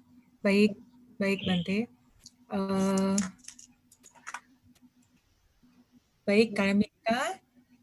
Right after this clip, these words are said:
selanjut-, dikarenakan tidak ada yang bertanya,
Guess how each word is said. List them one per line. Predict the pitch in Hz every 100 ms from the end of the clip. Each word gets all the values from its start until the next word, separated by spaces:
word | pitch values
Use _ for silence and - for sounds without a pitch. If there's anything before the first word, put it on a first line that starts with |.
| _ _ _ _ _ -
selanjut-, | - 208 202 214 - -
dikarenakan | 214 214 208 208 214
tidak | 214 202 202
ada | 196 190 190 190 190 - _ _ _ -
yang | 196 196
bertanya, | 196 196 196 202 226